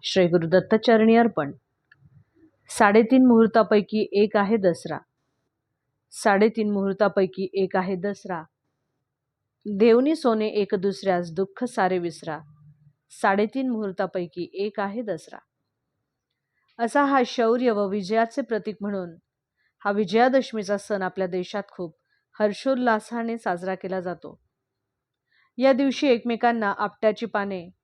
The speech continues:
यालाच आपण सोने म्हणतो, ती देऊन हा सण साजरा करावयाची पद्धत आहे. या दिवशी म्हणजे अश्विन शुक्ल पक्षामध्ये दशमी या तिथीला प्रभू श्री रामचंद्रांनी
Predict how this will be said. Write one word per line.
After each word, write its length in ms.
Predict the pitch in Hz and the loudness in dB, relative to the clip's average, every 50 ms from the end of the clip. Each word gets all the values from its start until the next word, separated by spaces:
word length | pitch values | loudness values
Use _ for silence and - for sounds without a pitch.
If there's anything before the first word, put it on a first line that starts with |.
| _ _ _ | _ _ _
यालाच 320 | 208 190 190 196 202 196 - | -6 -4 -2 -2 -2 -2 -4
आपण 220 | 208 196 208 208 | -4 -4 -6 -6
सोने 340 | 202 - - 214 196 196 208 | -8 -8 -8 -6 -6 -4 -4
म्हणतो, 500 | 226 233 220 196 175 - 180 165 - _ _ _ _ _ _ _ _ _ _ - | -4 -4 -6 -8 -8 -8 -10 -10 -12 _ _ _ _ _ _ _ _ _ _ -4
ती 80 | 277 277 | -2 0
देऊन 340 | 214 262 247 254 262 262 | 4 4 4 6 4 2
हा 160 | 247 240 233 226 | 0 0 0 0
सण 260 | 226 - 247 233 233 | -2 -2 -6 -6 -4
साजरा 440 | 220 - 226 196 190 175 208 214 202 | -2 0 0 0 0 0 0 0 0
करावयाची 580 | 208 214 202 196 185 196 196 190 190 190 - | 0 -2 -2 -2 0 0 0 0 -2 -4 -8
पद्धत 420 | - - 185 170 160 160 196 190 196 | -10 -10 -10 -10 -10 -10 -10 -8 -8
आहे. 200 | 175 175 170 - _ _ _ _ _ _ _ _ _ _ _ _ _ _ _ _ _ _ _ _ _ _ _ _ _ _ - | -10 -10 -10 -14 _ _ _ _ _ _ _ _ _ _ _ _ _ _ _ _ _ _ _ _ _ _ _ _ _ _ -2
या 140 | 247 277 285 | 2 4 4
दिवशी 320 | 269 311 311 294 - - | 4 4 2 0 0 0
म्हणजे 300 | 269 233 220 226 214 220 | -2 -2 -2 -2 -2 -2
अश्विन 440 | 226 - 220 220 214 - - 247 247 254 | -2 -2 -2 -4 -4 -6 -8 -6 -6 -6
शुक्ल 340 | 247 - - 233 - - 254 | -6 -6 -6 -6 -4 -2 -2
पक्षामध्ये 680 | 247 240 233 202 - - - 240 220 220 214 185 190 170 - _ _ _ _ _ _ _ _ _ _ _ - | -2 0 -2 -6 -6 -4 -2 -2 -2 -2 -4 -8 -8 -12 -12 _ _ _ _ _ _ _ _ _ _ _ -4
दशमी 480 | 208 190 233 226 220 - 254 269 294 294 | 0 2 2 2 2 0 0 2 2 4
या 120 | 294 277 269 - | 4 2 2 0
तिथीला 460 | 240 190 - 247 240 214 190 170 156 | -6 -6 -4 -2 0 0 0 -2 -4
प्रभू 400 | - - - 214 208 196 226 226 | -8 -6 -4 -4 -2 -2 -4 -4
श्री 260 | 208 - 233 220 220 | -4 -2 -2 -2 0
रामचंद्रांनी 840 | 214 214 196 196 214 226 220 - 240 233 226 220 226 220 208 180 165 | 0 0 0 -2 -4 -6 -6 -4 -4 -4 -2 0 0 -2 -2 -6 -12